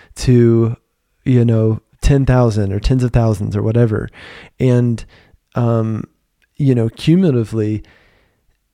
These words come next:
it's a snowball effect, right? So even the pieces of content that flopped and had two views, I learned something from that.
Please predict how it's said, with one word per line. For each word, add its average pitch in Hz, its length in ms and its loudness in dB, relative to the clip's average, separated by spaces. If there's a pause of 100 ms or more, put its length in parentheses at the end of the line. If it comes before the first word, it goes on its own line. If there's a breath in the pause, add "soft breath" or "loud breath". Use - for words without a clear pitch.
(380)
it's 170 200 -2
a - 80 -2
snowball 127 460 0
effect, - 360 -12
right? 117 240 -6
So - 180 -4
even 156 240 -2
the 143 80 0
pieces 131 280 -2
of 117 100 -4
content 117 400 -4
that - 140 -8
flopped 113 440 -4
and 113 100 -6
had 117 180 -4
two 120 220 0
views, 113 340 0
I 113 80 -4
learned 107 300 -2
something 139 300 -4
from 147 240 -4
that. 160 300 -2